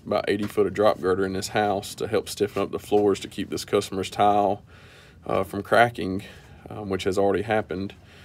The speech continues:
Uh, they're getting ready to remodel this house, and they're actually doing it the correct way. They're starting from the foundation up and making sure their foundation is good and then working up.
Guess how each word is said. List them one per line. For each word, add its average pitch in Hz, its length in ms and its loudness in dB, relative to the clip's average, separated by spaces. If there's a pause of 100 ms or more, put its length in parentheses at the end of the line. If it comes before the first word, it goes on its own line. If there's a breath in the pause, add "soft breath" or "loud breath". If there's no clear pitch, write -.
(300 loud breath)
Uh, 90 100 -6
they're 98 120 -2
getting 101 220 0
ready 101 140 4
to 92 60 -2
remodel 104 480 2
this 98 160 0
house, 110 320 2
and 98 100 -4
they're 117 120 0
actually 101 260 -4
doing 101 180 2
it - 80 -4
the - 100 -6
correct 98 320 0
way. 82 180 -2
They're 92 160 -4
starting - 320 0
from 92 180 -8
the - 40 -8
foundation 101 560 -2
up 101 200 0
and 80 100 -10
making 98 240 -4
sure 98 160 -2
their 98 120 -2
foundation 98 500 -2
is 101 100 -6
good 104 500 0
and 87 120 -6
then 90 140 -6
working 95 280 -4
up. 95 320 -4